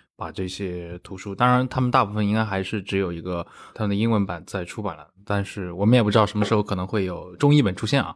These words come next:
但是我们还是先把这些英译本的信-，相关信息在我们公号里面，啊，放出来，然后以供这一集的听众们去做一些延伸的阅读。那非常感谢今天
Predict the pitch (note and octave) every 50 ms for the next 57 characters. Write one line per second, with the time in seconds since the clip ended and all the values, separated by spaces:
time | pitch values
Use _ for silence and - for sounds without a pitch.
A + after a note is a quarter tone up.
0 | _ _ _ - A#2+ A2 A#2+ G#2 F2+ F#2 F#2 - G2 G#2 A2 - - A2+ A2+ G#2
1 | E2+ E2 - F#2+ F2+ - - F#2 F2+ F2+ - - - - - _ - - A#2+ C3
2 | C3 A#2+ G#2 G2 F2 E2+ E2 D#2+ - - A2 G#2 - B2 A#2+ A#2+ A#2+ A2+ G#2+ G2+
3 | F#2 F2+ - G2+ G2+ - A2 G2 F2+ E2+ E2+ E2 D#2+ - A2+ A2 A2+ B2+ B2+ A#2
4 | F#2+ E2+ D#2+ E2 E2 D#2+ D#2+ - - - - - - _ _ _ - - - -
5 | - - - B2 G2+ - - F#2+ F#2 G2 G#2 A#2 A2 F#2+ - A2 G#2 G2+ F#2+ F2+
6 | E2+ - G#2+ G#2 G#2 G#2 G2+ G2+ - - A#2+ G#2+ G2 F#2 F#2 F#2 - - - F#2+
7 | F#2+ F#2 - G2 F#2 E2+ F2 - - A#2 A2 B2+ C3+ B2 G#2 - - - _ _
8 | - - - A#2 - - A2 G2+ G2 - - - G#2+ G2+ G2 G2 G2 G2 G2+ G2+
9 | A#2 C3+ C3 A#2 A2 A2 G#2 F#2+ - G#2 - - _ _ _ _ _ _ _ _
10 | _ _ _ _ _ - - G#3+ G3+ - D3+ D3+ D#3+ D3 D3 A2 G2 - - C3
11 | A2+ F#2 - - A#2 A2 G#2+ - A2+ A2 G#2 G2+ G2+ G2+ G#2 G2+